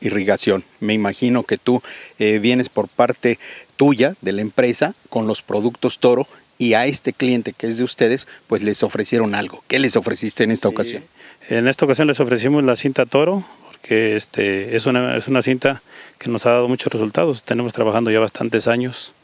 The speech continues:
Speaker 1: Ujú.
Speaker 2: con este producto y es un producto de la mejor calidad
Speaker 1: Ujú.
Speaker 2: y nos ha brindado la mejor uniformidad
Speaker 1: Ujú.
Speaker 2: ya en todos los años que tenemos de, de trabajar con ella.
Speaker 1: Oye, vemos aquí un cultivo excelente, extraordinario.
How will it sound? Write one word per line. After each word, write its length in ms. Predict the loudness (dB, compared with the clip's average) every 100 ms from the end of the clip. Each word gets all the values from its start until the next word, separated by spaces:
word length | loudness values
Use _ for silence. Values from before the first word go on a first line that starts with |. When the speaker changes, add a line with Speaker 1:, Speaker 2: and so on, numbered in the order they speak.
| -20 -20
Speaker 1:
Ujú. 140 | -20 -20 _
Speaker 2:
con 200 | -4 -2
este 160 | 0 2
producto 560 | 2 2 0 0 0
y 360 | 0 -4 -8 -18 -6
es 160 | -4 -2
un 80 |
producto 320 | -2 0 2 0
de 100 | 0 -4 -6 -4
la 100 | -2
mejor 240 | 0 0
calidad 380 | 2 2 0 -2 -10 _ -20
Speaker 1:
Ujú. 260 | -20 -20 -16 -6
Speaker 2:
y 540 | 0 0 0 0 -2 -4
nos 260 | -6 -2
ha 60 | -2
brindado 340 | 0 0 2
la 140 | 0 -2
mejor 400 | -4 -2 0 0
uniformidad 640 | -4 -6 -6 -2 -2 -4 -12 _ -20
Speaker 1:
Ujú. 260 | -20 -20 -16 -8
Speaker 2:
ya 120 | -6
en 100 | -4
todos 240 | -2 -2
los 220 | -2 -6 -8
años 180 | -8
que 80 | -6
tenemos 380 | -4 -4 -4 -6
de, 180 | -8 -12 -14 -10
de 80 |
trabajar 300 | -6 -4 -4
con 160 | -6 -6
ella. 140 | -10 -18 _ _ _
Speaker 1:
Oye, 200 | -2 0
vemos 300 | 2 2 2
aquí 180 | 0 2
un 140 | 0
cultivo 560 | 2 0 4 4 4 2
excelente, 520 | 2 -2 2 0 0
extraordinario. 720 | -2 2 0 2 2 2 2